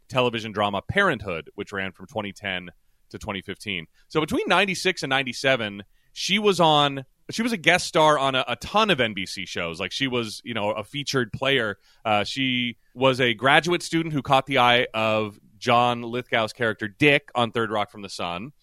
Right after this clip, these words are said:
She was Richard's overly optimistic girlfriend on Caroline in the City,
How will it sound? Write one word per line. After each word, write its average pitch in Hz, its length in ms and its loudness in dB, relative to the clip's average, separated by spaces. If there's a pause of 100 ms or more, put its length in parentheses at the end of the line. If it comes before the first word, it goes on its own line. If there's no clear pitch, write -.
(220)
She - 160 -4
was 127 180 -4
Richard's 170 580 2 (100)
overly 160 320 4
optimistic 135 420 0
girlfriend 123 460 -2
on 113 100 -2
Caroline 117 400 -2
in 98 80 -14
the 95 60 -14
City, 139 440 2